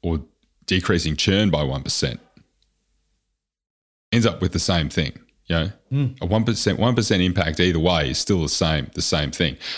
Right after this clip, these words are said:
Speaker 1: Although it's arguably, s-, um, reducing your churn by one percent is arguably even better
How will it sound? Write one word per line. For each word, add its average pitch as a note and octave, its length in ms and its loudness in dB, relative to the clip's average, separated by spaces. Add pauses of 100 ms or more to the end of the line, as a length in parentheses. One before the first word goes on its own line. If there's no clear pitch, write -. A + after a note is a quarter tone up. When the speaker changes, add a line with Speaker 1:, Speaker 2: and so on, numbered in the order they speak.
(100)
Speaker 1:
Although G2+ 180 4
it's A2+ 140 -2
arguably, B2 760 0 (840)
s-, - 320 -6
um, E2+ 440 0 (1000)
reducing F#2 720 2
your E2+ 200 2
churn G#2 500 2
by E2 100 2
one D#2+ 240 2
percent F2 360 0
is E2+ 120 -2
arguably A2+ 420 2
even D2+ 260 0
better G#2 640 0